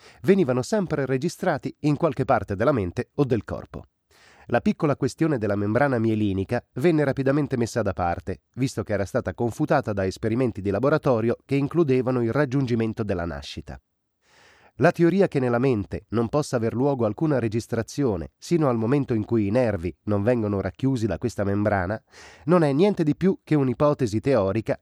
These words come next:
che non è mai stata soggetta a ricerche scientifiche e la cui esistenza dipende esclusivamente da qualche autorità.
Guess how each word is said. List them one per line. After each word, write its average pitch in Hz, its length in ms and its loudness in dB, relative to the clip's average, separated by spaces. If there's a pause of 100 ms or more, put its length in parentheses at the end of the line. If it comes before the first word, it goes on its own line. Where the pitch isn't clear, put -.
che - 120 0
non 127 160 2
è 123 40 4
mai 156 220 4
stata 123 300 -4
soggetta 120 500 -2
a 104 60 0
ricerche 110 400 -4
scientifiche 87 760 -8 (380)
e 110 100 2
la 110 140 2
cui 143 240 4
esistenza 127 760 -2
dipende 131 480 0
esclusivamente 160 960 0
da 117 140 0
qualche 127 380 0
autorità. 107 720 -4